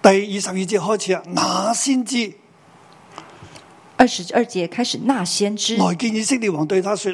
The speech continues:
Speaker 1: ：“你當自強，留心怎樣防備，因為到明年這時候，亞蘭王必上來攻擊你。”
Speaker 2: 來見以色列王，對他說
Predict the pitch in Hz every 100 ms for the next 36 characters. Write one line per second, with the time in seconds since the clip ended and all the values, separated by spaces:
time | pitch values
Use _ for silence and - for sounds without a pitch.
0 | 185 214 254 262 208 180 156 143 - -
1 | 196 170 175 262 247 214 220 180 185 156
2 | 147 175 254 294 214 226 220 202 175 170
3 | 240 262 202 175 208 247 262 214 196 180
4 | - - 359 330 - 214 190 156 349 330
5 | 294 - 311 202 190 190 - _ - -
6 | - - - 185 - 233 180 247 247 202
7 | 196 240 233 233 233 233 233